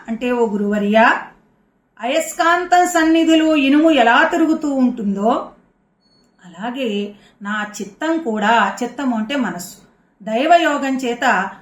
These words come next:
ఆ విష్ణు సన్నిధిలో అలా తిరుగుతూ కరిగిపోతోంది" అని చెప్పాడు. ఇది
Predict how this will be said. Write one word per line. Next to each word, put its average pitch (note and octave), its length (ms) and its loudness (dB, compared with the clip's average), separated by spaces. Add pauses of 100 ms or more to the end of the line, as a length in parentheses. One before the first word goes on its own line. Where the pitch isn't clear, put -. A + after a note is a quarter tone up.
(140)
ఆ G3+ 160 -8
విష్ణు B3 460 -4
సన్నిధిలో A#3 580 -2
అలా G#3+ 460 2
తిరుగుతూ A3+ 440 -4
కరిగిపోతోంది" G#3 1200 -4 (260)
అని C#4 220 -4
చెప్పాడు. - 300 -20 (1000)
ఇది B3+ 300 -12